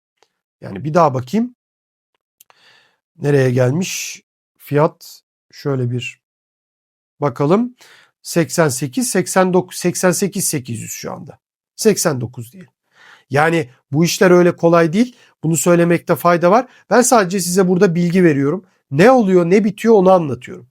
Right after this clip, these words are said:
Hani bazı arkadaşlar bana bunları söyledikten sonra tepki gösteriyorlar. "İşte bunları şimdi mi söylenir? Şöyle mi yapılır? E, ne yapalım o zaman?" Ne yapacağınızı siz bileceksiniz. Sizin kazandığınız parayı ben bilmiyorum.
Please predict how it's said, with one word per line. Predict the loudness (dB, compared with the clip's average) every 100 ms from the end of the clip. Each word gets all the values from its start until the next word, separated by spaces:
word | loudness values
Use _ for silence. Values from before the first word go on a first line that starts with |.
| _ _ _
Hani | 0 4
bazı | 4 4 2
arkadaşlar | 2 -2 -2 0 2
bana | 2 2
bunları | 0 -2
söyledikten | -2 -2 -2 -4 -4
sonra | -2 -2 -4
tepki | -4 -8 -6
gösteriyorlar. | -4 -4 0 4 4 4 0 -10 _ -18
"İşte | -6 -2
bunları | 2 2 2
şimdi | -2 0 0
mi | 0
söylenir? | 0 0 0 -4 _ _ _
Şöyle | -4 0 4 4
mi |
yapılır? | 4 0 -2
E, | 0 2 4
ne |
yapalım | 4 4 2 0
o | 0
zaman?" | -2 -6 -8 -10 -8
Ne |
yapacağınızı | -8 -4 -4 -4 -8
siz | -8 -6 -6
bileceksiniz. | -6 -8 -8 -12 -16 -18 -20 _ _ _ _ _ _ _ _ -14
Sizin | -6 -4 0
kazandığınız | 0 2 0 0 -4 -2
parayı | 0 2 2
ben | 2 0
bilmiyorum. | -2 0 0 0 -4